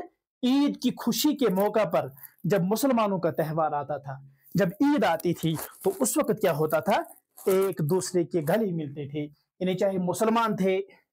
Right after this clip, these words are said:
चाहे हिंदू थे, चाहे सिख थे, हर एक ईद के रोज,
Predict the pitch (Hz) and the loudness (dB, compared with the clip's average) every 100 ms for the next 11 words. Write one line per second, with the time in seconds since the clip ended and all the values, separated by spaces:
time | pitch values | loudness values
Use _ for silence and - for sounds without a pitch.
0 | _ 233 190 190 147 214 220 - 180 185 | _ 0 2 0 0 -2 -2 -2 -2 -4
1 | - - _ _ - 196 202 190 262 262 | -6 -20 _ _ -4 -2 -2 0 0 0
2 | - 185 190 - _ _ - 285 285 - | 2 0 0 -12 _ _ -2 0 0 0
3 | 302 311 226 - - _ _ 226 226 208 | 0 2 2 0 -8 _ _ 0 0 0
4 | 160 190 175 170 160 | 0 2 2 0 -2